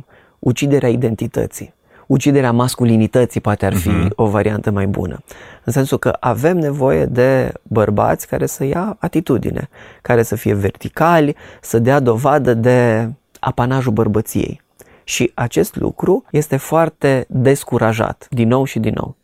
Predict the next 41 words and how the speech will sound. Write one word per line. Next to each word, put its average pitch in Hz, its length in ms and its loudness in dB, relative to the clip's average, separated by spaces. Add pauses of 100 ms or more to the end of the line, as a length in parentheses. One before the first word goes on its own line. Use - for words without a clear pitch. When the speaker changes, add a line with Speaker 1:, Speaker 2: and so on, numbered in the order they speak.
(380)
Speaker 2:
De 156 80 0
ce 170 140 0
le 131 80 4
merge 80 540 2
așa 82 220 -2
de 82 100 2
rău 82 180 2
bărbaților 76 640 -4
astăzi? - 500 -12
Speaker 1:
Păi, 170 260 -2
să - 180 -4
vedem. 123 540 0
A, 113 560 -2
bărbații 117 540 0
sunt 113 220 -2
mult 117 160 0
mai 117 140 -2
predispuși 110 680 -4
la 107 320 0 (380)
a 107 160 0
avea 107 720 0 (400)
probleme, 120 500 4
să 117 140 -2
zicem, 117 180 0
la 113 80 4
locul 110 280 0
de 110 60 0
muncă, 92 360 -4
de 107 100 2
a 104 60 0
suferi, 113 460 -2
de 92 100 -4
a 104 40 -4
face 113 600 -2 (380)
lucrurile 123 540 4
grele, 110 520 4
de 110 180 2
a 107 400 4 (260)
se - 160 -8
confrunta 104 480 -4
cu 104 480 -6